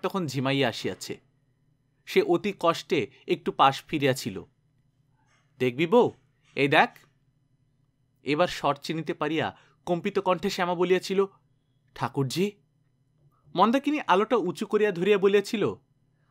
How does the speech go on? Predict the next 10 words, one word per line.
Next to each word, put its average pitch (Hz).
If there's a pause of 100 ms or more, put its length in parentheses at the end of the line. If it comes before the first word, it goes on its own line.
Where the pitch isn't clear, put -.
(160)
"আর 143
ভাবনা 156
কি 190
বউ, 156 (600)
ভালোই 135
ভালোই 156
সব 190
উতরে 156
গিয়েছে। 113 (480)
খোকালো, 170